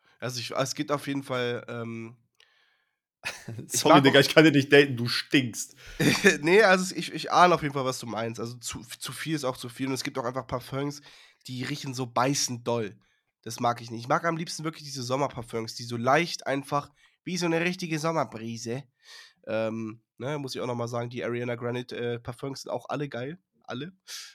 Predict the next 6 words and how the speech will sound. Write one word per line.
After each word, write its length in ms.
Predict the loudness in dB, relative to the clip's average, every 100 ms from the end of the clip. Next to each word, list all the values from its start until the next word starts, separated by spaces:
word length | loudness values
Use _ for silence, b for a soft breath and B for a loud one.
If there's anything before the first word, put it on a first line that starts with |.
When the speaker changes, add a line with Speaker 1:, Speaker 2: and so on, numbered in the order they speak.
| _ -4
Speaker 1:
Ähm, 440 | -2 -2 -6 -8
aber 160 | -6 -6
auch 80 | -4
bodenlos 400 | -4 -2 -4 -6
teuer. 360 | -6 -6 -8 _ _ _ _ _ _ _ _ _ _ _
Ähm, 640 | -8 -6 -6 -8 -8 -12